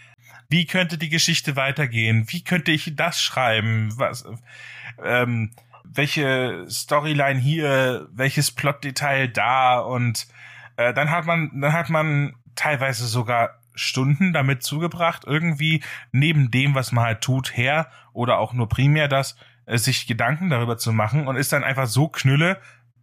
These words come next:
dass man's aber trotzdem nicht umsetzt. Und dann hat man einfach diese gesamten Gedanken gedacht, aber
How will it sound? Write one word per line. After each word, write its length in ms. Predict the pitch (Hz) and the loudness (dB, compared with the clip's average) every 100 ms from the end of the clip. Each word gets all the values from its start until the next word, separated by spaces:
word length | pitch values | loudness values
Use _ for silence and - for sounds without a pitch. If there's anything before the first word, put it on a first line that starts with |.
| _ _ _ | _ _ _
dass 180 | 156 165 | -2 0
man's 160 | 180 | 0
aber 160 | 170 151 | 2 0
trotzdem 580 | - 208 - - 156 139 | 0 0 0 0 2 4
nicht 260 | 131 - | 2 0
umsetzt. 580 | 220 202 185 120 101 - | 2 4 6 4 2 0
Und 60 | 143 | -2
dann 140 | 151 | 0
hat 180 | 175 185 | 0 -2
man 120 | 160 | -4
einfach 640 | - 170 233 240 226 233 - - - - | 0 0 0 2 0 0 -12 -20 -20 -6
diese 200 | 156 151 | -2 0
gesamten 600 | 147 147 156 196 - 233 | 0 0 0 -2 -4 -6
Gedanken 720 | 170 143 151 180 185 202 196 - _ _ _ _ | -4 -2 -2 -2 -4 -4 -4 -8 _ _ _ _
gedacht, 600 | 143 131 208 - - - - | -4 0 0 -2 -8 -8 -2
aber 460 | 147 160 156 - | 2 2 0 -4